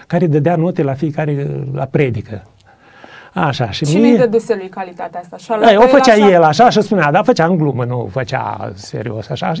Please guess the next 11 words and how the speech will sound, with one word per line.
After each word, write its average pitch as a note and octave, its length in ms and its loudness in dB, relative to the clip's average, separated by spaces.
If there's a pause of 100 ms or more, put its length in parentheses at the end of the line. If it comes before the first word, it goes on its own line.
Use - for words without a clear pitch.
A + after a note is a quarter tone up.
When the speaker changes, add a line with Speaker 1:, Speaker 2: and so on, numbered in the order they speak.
(160)
Speaker 1:
Era E3 140 0
la B2+ 100 -4
cor, C#3+ 600 -4 (340)
dar F#3 120 -2
el F#3+ 60 -2
mai G3+ 140 0
mult F3 180 0
foia A#2+ 420 -6
decât A2+ 360 -8
să - 160 -12
cânte. A2 380 -10